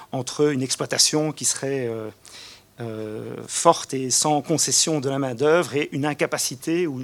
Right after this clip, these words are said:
un manque de résistance, euh, important de cette main-d'œuvre. Donc on est au contraire dans un monde beaucoup plus complexe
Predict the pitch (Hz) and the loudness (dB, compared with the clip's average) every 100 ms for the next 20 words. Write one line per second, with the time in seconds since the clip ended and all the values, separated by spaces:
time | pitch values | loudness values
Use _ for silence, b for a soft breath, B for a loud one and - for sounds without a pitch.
0 | 139 131 160 151 131 135 123 - 147 160 | -8 0 2 2 0 -2 -2 -4 -6 -6
1 | 160 - B B B B - - 131 127 | -4 -6 B B B B -8 -4 -4 -6
2 | - 143 147 120 - - 127 117 156 135 | -2 0 0 2 2 0 -4 0 0 0
3 | 139 127 - 135 147 156 _ B B B | -6 -6 -2 2 4 2 _ B B B
4 | - 143 139 127 - 151 160 147 143 143 | -6 -4 -2 -2 2 2 2 0 0 0
5 | - 123 127 135 151 131 - - 147 123 | -4 -4 -2 0 0 -2 -6 -6 -4 -6
6 | 110 147 - - | -2 -2 0 -2